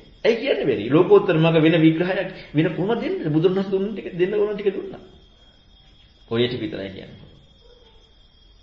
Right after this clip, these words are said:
එතකොට රහ-, අරහත්ත්වයට පත් වෙච්ච කෙනෙකු නැත්නම් යමක, යමකකින් අහනවා. යමක පාපී දෘෂ්ටියක් ඇති වෙනවා රහතන් වහන්සේ මරණින් මතු උපදින්නේ නැහැ කියලා. උපදින්නේ නැහැ කියලා දෘෂ්ටි දුන්නාට පස්සේ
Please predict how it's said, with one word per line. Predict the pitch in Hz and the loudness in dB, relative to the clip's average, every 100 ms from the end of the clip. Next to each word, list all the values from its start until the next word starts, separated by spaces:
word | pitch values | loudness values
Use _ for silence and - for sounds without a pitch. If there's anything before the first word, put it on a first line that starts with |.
| _ _ _ _ - | _ _ _ _ -8
එතකොට | 135 156 - | -6 -4 -4
රහ-, | 135 120 151 117 | -4 -4 -4 -4
අරහත්ත්වයට | 110 143 170 165 180 160 | -2 -2 -4 -4 -4 -2
පත් | 131 123 | -6 -8
වෙච්ච | 156 151 | -8 -10
කෙනෙකු | 143 139 | -8 -8
නැත්නම් | 113 110 143 135 - - - | -8 -4 -4 -6 -12 -20 -16
යමක, | - 113 135 160 127 | -6 2 6 6 4
යමකකින් | 127 139 147 113 98 | 4 2 2 -2 -8
අහනවා. | 92 87 85 - _ _ _ _ _ _ - - - - | -10 -14 -18 -20 _ _ _ _ _ _ -20 -20 -20 -4
යමක | 123 143 147 147 113 - | 0 2 6 4 4 0
පාපී | 127 127 131 | 0 2 0
දෘෂ්ටියක් | 123 123 113 | -2 -2 -4
ඇති | - 131 | -4 -4
වෙනවා | 151 131 | -2 -2
රහතන් | 117 120 113 | -2 -6 -4
වහන්සේ | 117 117 | -6 -4
මරණින් | 110 107 110 | -6 -6 -10
මතු | 110 | -10
උපදින්නේ | 107 101 98 | -10 -10 -10
නැහැ | 95 95 | -12 -14
කියලා. | 92 - - | -18 -20 -8
උපදින්නේ | 127 139 135 | -2 0 0
නැහැ | 127 | 0
කියලා | 123 | 0
දෘෂ්ටි | 120 117 | -2 -4
දුන්නාට | 117 113 | -6 -4
පස්සේ | 135 190 | -4 -2